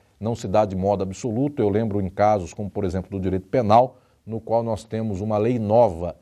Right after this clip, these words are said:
mais favorável ao réu do que uma lei velha. Nesses casos, se perde o vigor da lei velha. Então, quando um caso for julgado posteriormente, embora o crime tenha sido realizado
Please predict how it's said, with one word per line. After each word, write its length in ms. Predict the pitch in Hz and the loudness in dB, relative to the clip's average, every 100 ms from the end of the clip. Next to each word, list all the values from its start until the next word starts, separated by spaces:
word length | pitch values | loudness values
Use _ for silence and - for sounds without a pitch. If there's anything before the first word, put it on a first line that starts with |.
| _ _ | _ _
mais 400 | 92 117 156 - | -2 2 2 -2
favorável 840 | - 120 110 98 107 117 107 107 | -2 -2 0 2 4 2 0 0
ao 180 | 110 117 | 2 0
réu 420 | 80 92 107 85 - _ _ | 0 2 2 2 -8 _ _
do 120 | 92 | -10
que 140 | - 98 | -4 -2
uma 180 | 104 | 0
lei 200 | 95 107 | 2 0
velha. 480 | 113 92 117 135 147 - _ - | 2 4 4 4 -2 -6 _ -10
Nesses 340 | 113 120 113 | -8 -8 -10
casos, 500 | - 113 123 131 - - | 0 2 2 -2 -10 -12
se 160 | - | -12
perde 600 | - - 131 143 117 90 | -12 2 4 4 2 -2
o 60 | 104 | -4
vigor 500 | 92 95 87 113 120 | -4 -4 0 0 2
da 140 | 98 | 2
lei 200 | 98 113 | 2 0
velha. 380 | 95 98 127 143 | 2 4 4 4
Então, 280 | 127 117 151 | -2 -4 -6
quando 240 | 147 170 165 | -2 -2 -2
um 60 | |
caso 280 | 123 123 110 | 2 2 2
for 200 | - 127 | -4 -2
julgado 640 | 107 127 90 101 95 87 - _ _ | 0 -2 2 2 2 -2 -14 _ _
posteriormente, 880 | 131 147 - 131 120 92 104 95 113 | -2 0 0 0 2 0 -2 -2 -4
embora 380 | 110 110 147 147 | 0 2 4 2
o 60 | |
crime 320 | - 117 135 | -2 -6 -4
tenha 200 | 127 117 | -4 -4
sido 220 | 101 117 107 | -4 -6 -2
realizado 600 | 110 113 87 101 95 | 0 -2 0 2 0